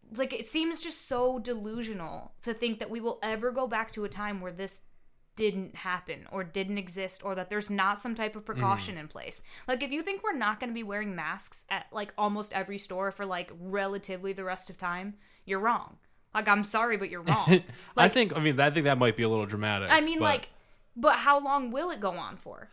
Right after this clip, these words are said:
Speaker 1: For all the people who aren't
Speaker 2: Um,
Speaker 1: wearing them, all the people who are going back to play sports, all the people who are gonna go, uh, like, end up going back to school again.
Speaker 2: I think it's more realistic to say that there's going to be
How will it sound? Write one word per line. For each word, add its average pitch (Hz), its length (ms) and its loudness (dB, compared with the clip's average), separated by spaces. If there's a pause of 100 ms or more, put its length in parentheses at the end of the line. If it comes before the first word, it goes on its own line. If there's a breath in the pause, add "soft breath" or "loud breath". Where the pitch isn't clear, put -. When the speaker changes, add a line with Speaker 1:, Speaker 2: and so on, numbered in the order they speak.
(140 soft breath)
Speaker 1:
For 277 180 6
all 269 160 10
the 277 100 2
people 269 260 -6
who 254 160 -4
aren't 254 220 6
Speaker 2:
Um, 294 80 4
Speaker 1:
wearing 190 260 2
them, 156 240 -4
all 214 160 4
the 233 80 -6
people 247 320 -6
who 247 100 0
are 240 240 0
going 220 260 0
back 226 200 -2
to 240 80 -10
play 247 180 -6
sports, 269 420 -6
all 196 160 -4
the 202 60 -8
people 214 280 -10
who 233 100 -4
are 226 80 -2
gonna 220 240 -4
go, 220 140 0
uh, 214 200 -2 (100)
like, 208 180 -4
end 214 140 -4
up 220 100 -10
going 226 180 -6
back 226 180 -6
to 240 80 -8
school 311 300 -8
again. 196 160 -2
Speaker 2:
I 156 120 6
think 196 280 0
it's - 340 -4
more 156 160 4
realistic 143 300 4
to 131 80 2
say 131 160 2
that 120 180 -4
there's 120 200 0
going 123 280 2
to 120 60 -4
be 113 460 -2